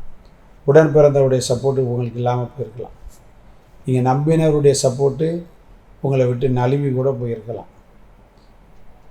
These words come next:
அல்லது நீங்க உதவி செய்தவர்கள்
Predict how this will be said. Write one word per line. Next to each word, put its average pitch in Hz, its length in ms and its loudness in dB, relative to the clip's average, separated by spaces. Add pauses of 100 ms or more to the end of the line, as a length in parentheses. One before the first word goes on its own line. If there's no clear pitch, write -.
(380)
அல்லது 151 360 6 (540)
நீங்க 170 440 6
உதவி 156 440 2
செய்தவர்கள் 131 640 2